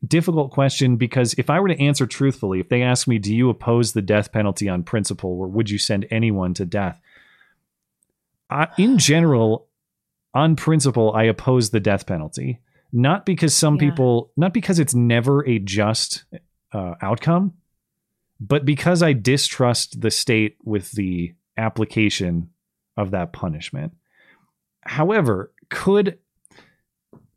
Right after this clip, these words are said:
Speaker 1: could I apply Florida law as written in the evidence of this case as presented? I think that I could. And based on my understanding of the case,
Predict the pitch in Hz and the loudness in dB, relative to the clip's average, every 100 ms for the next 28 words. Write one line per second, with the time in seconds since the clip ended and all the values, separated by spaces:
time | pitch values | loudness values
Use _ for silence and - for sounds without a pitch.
0 | _ _ _ _ - - - 196 208 185 | _ _ _ _ -14 -8 -4 0 2 2
1 | 165 156 127 - 143 139 139 139 127 120 | 2 2 0 0 2 2 2 2 2 2
2 | 110 107 107 104 98 98 104 104 101 101 | 2 2 2 0 -2 -2 -2 0 0 2
3 | 107 107 104 101 95 98 - 95 87 - | 2 2 0 -2 -2 -4 -2 -2 -2 -6
4 | _ _ _ _ _ _ 107 107 - - | _ _ _ _ _ _ -2 -2 -2 -4
5 | 104 95 147 139 - _ _ - 170 170 | -2 -2 -6 -10 -20 _ _ -2 0 2
6 | 269 240 190 135 120 - 156 80 92 120 | 0 2 2 4 2 0 0 0 -4 -10
7 | _ - - 151 180 180 185 156 143 151 | _ -6 0 2 2 2 2 2 4 4
8 | 135 123 135 127 117 98 104 147 120 98 | 2 2 2 2 2 0 -2 0 2 2
9 | - | -2